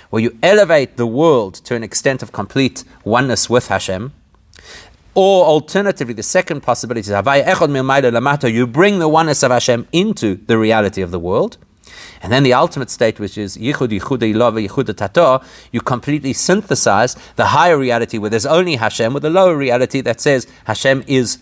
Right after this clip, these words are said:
the one who creates everything. What does that mean?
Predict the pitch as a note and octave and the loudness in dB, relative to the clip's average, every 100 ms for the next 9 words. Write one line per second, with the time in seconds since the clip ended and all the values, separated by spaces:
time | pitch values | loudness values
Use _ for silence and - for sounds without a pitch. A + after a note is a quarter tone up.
0 | _ - A2+ G2+ A#2+ G#2 F2 E2+ _ - | _ -2 0 2 0 0 -4 -12 _ -12
1 | - A2 F#2+ F#2 F2 D#2 F#2+ - _ - | -6 -4 -4 -6 -10 -12 -20 -20 _ -20
2 | - - _ _ _ - - A#2 G2+ F#2 | -20 -20 _ _ _ -12 0 0 0 -4
3 | F2+ A2+ | -4 -8